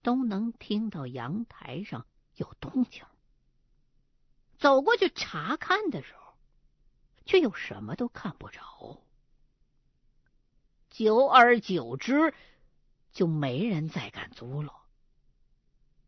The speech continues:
又过了半年，有一个胆子比较大的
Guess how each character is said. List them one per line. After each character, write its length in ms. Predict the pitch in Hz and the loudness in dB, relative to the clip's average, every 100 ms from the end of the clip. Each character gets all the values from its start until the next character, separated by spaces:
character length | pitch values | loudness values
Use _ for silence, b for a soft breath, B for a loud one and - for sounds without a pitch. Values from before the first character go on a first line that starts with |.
| _ _ _ _ _ _ _ _ - | _ _ _ _ _ _ _ _ 2
又 280 | 370 494 | 6 8
过 220 | 294 277 208 | 8 6 6
了 80 | |
半 200 | 151 131 | 4 -8
年， 240 | 127 110 - _ _ _ _ _ _ _ | -12 -18 -20 _ _ _ _ _ _ _
有 160 | 240 240 | 6 6
一 140 | 262 | 6
个 100 | 349 | 0
胆 260 | - - - | -2 -4 -10
子 80 | - | -12
比 160 | 131 226 | -6 -2
较 140 | - | -2
大 260 | 190 214 | 2 2
的 120 | 156 | 2